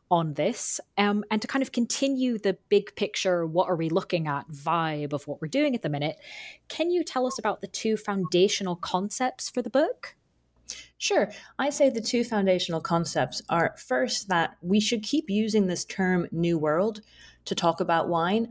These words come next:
Speaker 2: but we should understand it differently. So I spent a lot of time in the introduction to the book talking about the different ways in which scholars and also wine writers and people who work in hospitality services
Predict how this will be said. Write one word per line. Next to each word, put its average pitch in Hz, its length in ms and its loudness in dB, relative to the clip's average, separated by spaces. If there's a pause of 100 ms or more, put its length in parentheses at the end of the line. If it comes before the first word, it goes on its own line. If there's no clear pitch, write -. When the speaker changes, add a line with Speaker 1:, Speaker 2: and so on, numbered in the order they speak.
(220)
Speaker 2:
but 208 80 6
we 214 140 4
should 208 200 0
understand 226 560 2
it 180 120 -2
differently. 160 500 -2 (420)
So 226 160 2
I 220 80 4
spent 320 220 -4
a 320 40 2
lot 226 180 2
of 240 80 -2
time 208 200 0
in 180 60 0
the 165 100 0
introduction 156 460 0
to - 80 -8
the - 80 0
book 160 240 6
talking 208 360 2
about 165 240 0
the 147 60 -8
different 185 440 -2
ways 156 400 2
in 156 160 0
which - 180 0
scholars 165 720 2
and 180 120 -2
also 214 260 2
wine 147 340 0
writers 147 440 0
and 143 60 -8
people 143 260 -2
who 151 80 2
work 135 200 4
in 135 60 -2
hospitality 156 600 0
services 139 500 0